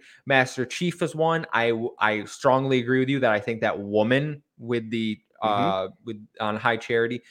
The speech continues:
Speaker 2: She's
Speaker 1: she is
Speaker 2: definitely
Speaker 1: pro-,
Speaker 2: one.
Speaker 1: she's definitely one. I did not think that they would be related in some way. That is a,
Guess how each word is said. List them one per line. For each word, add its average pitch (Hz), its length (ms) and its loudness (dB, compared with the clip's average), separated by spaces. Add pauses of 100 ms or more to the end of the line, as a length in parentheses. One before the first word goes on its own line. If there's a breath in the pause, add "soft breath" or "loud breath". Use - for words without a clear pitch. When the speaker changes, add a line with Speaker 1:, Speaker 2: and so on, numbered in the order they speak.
Speaker 2:
She's 117 280 -2
Speaker 1:
she 120 60 4
is 92 100 4
Speaker 2:
definitely - 20 -18
Speaker 1:
pro-, 123 300 2
Speaker 2:
one. - 20 -8
Speaker 1:
she's 120 280 -2
definitely 131 400 0
one. 160 300 -2 (280 loud breath)
I 120 80 0
did 120 180 -4
not 131 360 4
think 143 220 -4
that 110 240 -4
they 117 240 4
would 113 180 -2
be 107 120 -2
related 98 520 -4
in 123 100 -8
some 139 240 -6
way. 151 200 0
That 107 380 0
is 110 160 -8
a, 87 120 -8